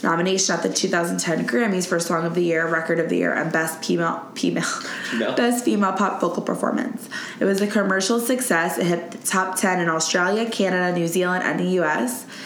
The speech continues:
Speaker 1: In the U S, it became her highest charting single on the Bill-, Billboard Hot one hundred at the time and has become her third best-selling single.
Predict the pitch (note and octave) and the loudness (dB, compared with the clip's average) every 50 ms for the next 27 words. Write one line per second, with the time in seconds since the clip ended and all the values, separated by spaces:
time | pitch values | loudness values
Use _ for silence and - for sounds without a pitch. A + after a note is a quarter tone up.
0 | - - - - - - G3 G3 G3+ G3+ G3 G3 G3 G3 G#3+ F#3+ G3+ F3 F3 - | -14 -12 -8 -2 0 0 2 4 4 4 4 2 2 0 0 0 0 0 2 2
1 | F3+ F#3 F#3 F3+ F#3+ F#3 F3+ F#3+ F#3 G3 A3 A#3 A3+ - - G3 F3+ F3 F3 F3 | 0 2 0 0 0 0 0 2 2 2 2 2 2 2 2 2 2 2 0 0
2 | - F3+ F3 F3 E3+ D3+ D#3 E3 F3 E3+ E3+ E3+ E3 E3 E3 - - F3 E3 D#3+ | 0 0 2 2 2 2 2 2 2 2 2 2 0 0 0 -2 0 0 0 2
3 | E3 E3+ E3+ E3+ D#3+ E3 E3+ E3+ D#3+ E3 D#3+ D#3+ D#3+ E3 E3 E3+ - - D#3+ D#3 | 2 2 0 0 0 0 0 0 0 0 0 0 2 0 0 0 0 0 0 0
4 | - D#3+ D#3 - D#3 D#3 E3+ F3 F3+ - - F3+ F3+ E3+ E3 E3 E3 - F#3+ F3 | 0 -2 0 0 0 2 2 0 0 0 0 0 2 2 2 0 0 0 -2 0
5 | - F3 E3+ E3 D#3+ D#3+ D#3 - - F#3 G3+ G3+ G3 - F3+ F3 - - - E3 | 0 0 0 0 0 -2 -2 0 0 0 2 2 2 0 0 0 0 0 -2 -2
6 | D#3+ E3 D#3+ - D#3 D#3 - - - - | -2 -2 -2 -4 -4 -4 -4 -8 -10 -12